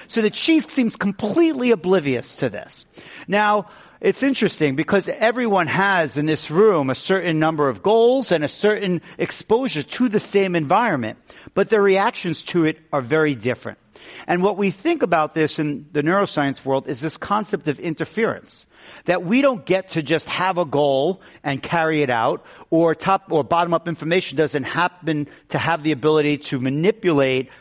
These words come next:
where our attention is equally. And that's because these are imperfect systems. Now,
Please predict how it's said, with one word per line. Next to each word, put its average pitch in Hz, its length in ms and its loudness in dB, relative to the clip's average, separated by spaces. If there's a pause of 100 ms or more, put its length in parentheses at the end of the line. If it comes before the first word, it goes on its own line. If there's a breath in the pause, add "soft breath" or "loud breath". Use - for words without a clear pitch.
where 151 180 4
our 135 80 2
attention 147 460 -2
is 135 420 0
equally. 123 520 -4 (600)
And 160 120 0
that's 226 200 0
because 175 540 -2 (180 loud breath)
these 120 220 0
are - 60 0
imperfect 165 580 -4
systems. - 520 -8
Now, 156 280 0